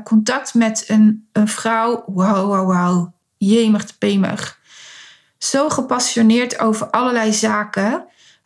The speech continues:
Ehm, en, en ze zei, "Maar ik heb geen enkele opleiding afgemaakt. Ik vond alles leuk. Ehm, maar de, bij de ene ha-, opleiding haakte ik af vanwege mijn lijf.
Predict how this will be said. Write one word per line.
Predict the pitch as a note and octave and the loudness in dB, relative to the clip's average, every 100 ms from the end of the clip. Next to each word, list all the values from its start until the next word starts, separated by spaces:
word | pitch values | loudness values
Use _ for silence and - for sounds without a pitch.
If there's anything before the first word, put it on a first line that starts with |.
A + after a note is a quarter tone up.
| - | -6
Ehm, | A3 G#3+ G#3+ G#3+ G#3+ | -2 0 0 -2 -2
en, | A3+ A3 - | -2 -2 0
en | A#3+ | 0
ze | A#3 | 2
zei, | A3 A3+ A#3 | 0 -2 -2
"Maar | A3 | -2
ik | |
heb | C4+ | -4
geen | C4 A#3+ A#3 | -4 -4 -2
enkele | C#4 C4+ A3+ | -4 -4 -2
opleiding | A#3+ A#3 G#3+ G#3+ G#3+ | 0 0 2 0 0
afgemaakt. | - - A3+ G#3 F#3 F#3 - | -6 -4 0 0 0 -4 -8
Ik | G#3+ G#3+ | -8 -2
vond | A#3 A3 | -2 0
alles | - C4 C4+ B3+ | 0 0 0 2
leuk. | G#3+ A#3 F#4+ - - _ - - - - A3+ | 2 2 -2 -6 -18 _ -20 -20 -20 -8 -2
Ehm, | A3 G#3+ G#3+ G#3+ | 0 2 0 2
maar | A3+ A3+ | 2 2
de, | A3 G#3+ | 0 -2
bij | A3+ A3 | -2 -2
de | |
ene | - C4 C4+ | -2 0 2
ha-, | A#3+ A3 - | 2 0 0
opleiding | A#3+ A#3 G#3+ A3 | -2 0 0 0
haakte | G#3+ G#3+ G#3+ A3 | 0 -2 -2 -6
ik | G#3+ | -4
af | A3 G#3+ - | -4 -4 -4
vanwege | - G#3 G#3 - G#3+ G3 - | -2 0 0 -2 -2 -2 0
mijn | G#3 G#3 | 0 2
lijf. | A3 C4+ F4+ - | 0 -2 -4 -8